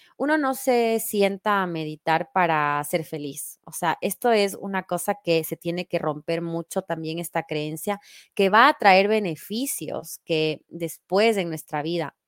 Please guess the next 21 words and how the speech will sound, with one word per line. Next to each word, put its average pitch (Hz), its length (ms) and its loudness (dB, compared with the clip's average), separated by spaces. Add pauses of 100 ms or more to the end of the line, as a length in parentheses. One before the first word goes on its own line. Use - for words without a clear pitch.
(300)
nos 175 340 -2
permitan 185 340 -4
darnos 185 240 0
cuenta 170 300 -4
de 139 100 -10
que - 140 -12
estamos 196 460 2
viviendo 160 500 -4
más 156 240 -4
felices, 147 500 -6
pero 151 180 0
por 175 220 2
un 185 160 -4
tema 185 300 0
de 151 160 -2
cómo 175 320 2
empezamos 165 680 -4
a 156 80 0
observar 156 520 0
la 165 140 4
vida, 165 440 -2